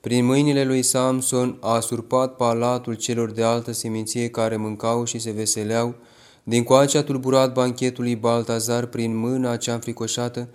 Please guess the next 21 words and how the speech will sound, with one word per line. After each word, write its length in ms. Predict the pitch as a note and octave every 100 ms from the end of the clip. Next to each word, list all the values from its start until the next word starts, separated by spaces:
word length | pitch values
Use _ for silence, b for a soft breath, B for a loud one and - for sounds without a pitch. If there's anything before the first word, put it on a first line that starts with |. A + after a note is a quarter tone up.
| B B B
care 300 | - A#2 A#2+
scria 340 | A#2 B2 B2+
pe 120 | B2 A#2
perete. 520 | A2+ A#2+ B2 B2 A#2+ B B B
Dincolo 460 | G#2+ A#2+ A#2 C3
a 60 | C3+
împrăștiat 760 | C3 C3+ B2+ - B2+ C3 C#3+ C#3+
o 80 | C3
mare 380 | B2 B2+ B2+
întristare 600 | B2+ A#2+ A#2+ - A#2+ A#2+ A#2
în 260 | A#2 A#2
inimile 600 | F2 A#2+ C3 B2+ B2 A#2
celor 400 | A2+ B2 B2 A#2+
ce 100 | A#2+
petreceau 640 | A#2 A2+ A#2 G#2+ A#2+ B2 B2 B B B
cu 120 | -
Irod 360 | B2 A#2 B2 C#3
tetrarhul 840 | C3 B2 B2 B2 C3 B2+ - B2
pentru 340 | A#2+ B2 A#2+ A#2+
tăierea 460 | A#2+ A#2 A#2+ A2+
capului 680 | A2+ A#2 A#2+ A#2+ A#2 A#2